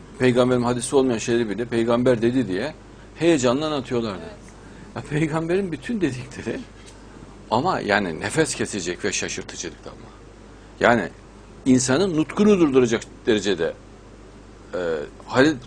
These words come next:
Speaker 1: verici bir olay olarak diyor ki mesela iki tane kuyruklu yıldız çıkacak diyor. Bin dört yüz sene önce. İki tane kuyruklu yıldız çıkıyor denilen vakitte.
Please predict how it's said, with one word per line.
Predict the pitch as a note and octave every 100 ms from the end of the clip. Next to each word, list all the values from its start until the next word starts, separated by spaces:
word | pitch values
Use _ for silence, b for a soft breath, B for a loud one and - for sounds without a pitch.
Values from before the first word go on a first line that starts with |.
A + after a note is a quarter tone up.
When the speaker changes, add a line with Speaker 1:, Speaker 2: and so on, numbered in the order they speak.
| - -
Speaker 1:
verici | G2+ G2 F2 F2+
bir | F#2
olay | A2 A#2 F#2+
olarak | F2 E3+ - - B B B - - - - - - - - - - - -
diyor | E3 A#3
ki | - E3+
mesela | D#3+ C3 A#2+ C3+ F3 - - - - - - - - - - - - -
iki | C#3 -
tane | D3
kuyruklu | E3 D#3 D3 D#3
yıldız | C3 -
çıkacak | - F#2 - -
diyor. | - - - - - - - - - - - - -
Bin | C#3+ D3
dört | C#3
yüz | -
sene | B2
önce. | G#2+ F#2+ - - - - - - - - - - - - - - - - - - - - - - - -
İki | -
tane | F3+ E3
kuyruklu | E3+ E3 B2+
yıldız | C#3+ E3 F#3+
çıkıyor | - - A#2+ F2 - - - -
denilen | A2+ G#2 F#2+
vakitte. | F2+ - F2 -